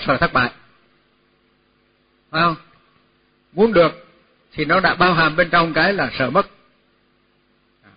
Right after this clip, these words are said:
Cho nên hồi nãy thầy nói là sợ hãi là một trong những cái yếu tố mà làm cho mình là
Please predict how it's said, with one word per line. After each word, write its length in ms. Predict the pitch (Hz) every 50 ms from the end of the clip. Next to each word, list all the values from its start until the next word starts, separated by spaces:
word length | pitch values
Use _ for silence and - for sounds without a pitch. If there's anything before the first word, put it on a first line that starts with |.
| _ _ _ _ _ _ -
Cho 60 | 170
nên 140 | 175 170 156
hồi 140 | 151 147
nãy 140 | 135 139 131 123
thầy 100 | 135 131
nói 140 | 127 135 156
là 160 | 165 135 - - _ _ _ _ _ _
sợ 220 | - - 143 143 139
hãi 300 | 147 151 156 131 147 151
là 160 | 139 131 123
một 240 | 117 135 143 135 - _ _ _
trong 140 | 180 175 160
những 160 | 143 139 - -
cái 220 | 165 165 165 143 - _
yếu 160 | 139 160 185 180
tố 240 | - 156 165 208
mà 140 | 208 170 143
làm 220 | 127 127 127 117 110
cho 60 | 143 131
mình 320 | 127 127 120 113 113 113
là 140 | 113 107